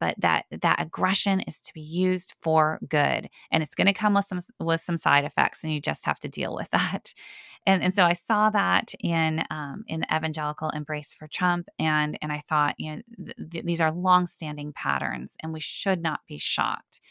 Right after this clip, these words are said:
Um, and we have to understand what is actually meant by quote unquote family values and what dynamics are really at play. And you're right, that last chapter, uh, uh, it's, it's actually much shorter now than my original draft. And my editor, <laughs> he just said, you know, "This is w-,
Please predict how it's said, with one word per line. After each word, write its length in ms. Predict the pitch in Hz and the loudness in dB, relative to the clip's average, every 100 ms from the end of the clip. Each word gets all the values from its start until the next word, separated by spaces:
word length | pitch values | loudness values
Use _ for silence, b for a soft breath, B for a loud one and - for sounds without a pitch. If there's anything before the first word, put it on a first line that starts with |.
| B B B B | B B B B
Um, 120 | 156 | 0
and 100 | 160 165 | 2 0
we 60 | |
have 220 | 180 196 - | 2 2 4
to 120 | - | 2
understand 640 | 165 156 - 151 147 147 | 2 0 -4 -4 -2 0
what 120 | 165 - | 0 -2
is 100 | - - | -8 -6
actually 680 | 214 - - 170 160 151 - | -6 -4 -6 -4 -6 -6 -10
meant 520 | 151 147 131 - - - | -6 -4 -4 -6 -8 -2
by 240 | 143 135 | -2 -2
quote 200 | - - - | -4 -4 -4
unquote 320 | - - - | -8 -10 -10
family 400 | - 143 135 135 | -6 -4 -4 -4
values 560 | 147 156 156 147 147 - | 2 2 2 -2 -6 -4
and 120 | 160 | -4
what 140 | 165 - | -2 -4
dynamics 580 | - 151 143 143 143 - - | -2 0 0 0 -2 -4 -6
are 100 | 147 | -4
really 340 | 147 147 147 | -2 -2 -2
at 200 | 139 - | -6 -6
play. 340 | - 147 - - B B B | 0 0 0 -8 B B B
And 120 | 190 | 2
you're 100 | 240 | 4
right, 200 | 190 226 | 4 2
that 140 | 208 - | 0 4
last 340 | 175 214 - | 4 4 2
chapter, 420 | 240 208 240 240 - B B B | 0 2 2 0 -2 B B B
uh, 220 | 196 190 - _ _ - | -2 -2 -4 _ _ 4
uh, 120 | 196 - | 4 6
it's, 240 | - - - | 2 2 -2
it's 160 | - | 2
actually 340 | 202 202 208 196 | 2 2 2 4
much 420 | 214 214 165 - | 6 6 6 2
shorter 540 | - - 175 185 180 | -2 4 4 6 4
now 400 | 170 160 170 226 | 4 4 4 4
than 180 | 196 185 | 2 4
my 160 | 170 160 | 4 4
original 520 | 151 160 214 202 202 | 2 0 2 2 0
draft. 480 | 220 214 233 - - | 2 4 4 2 0
And 80 | 185 | 2
my 120 | 165 | 4
editor, 540 | 165 170 160 156 185 | 4 4 4 2 2
<laughs> 40 | - | 0
he 160 | 262 | 0
just 260 | 220 233 - | 0 0 4
said, 220 | 277 226 | 4 6
you 120 | 208 | 4
know, 100 | - - | 2 0
"This 200 | 208 - | -4 -4
is 160 | 220 - | -4 -6
w-, 200 | 214 | -12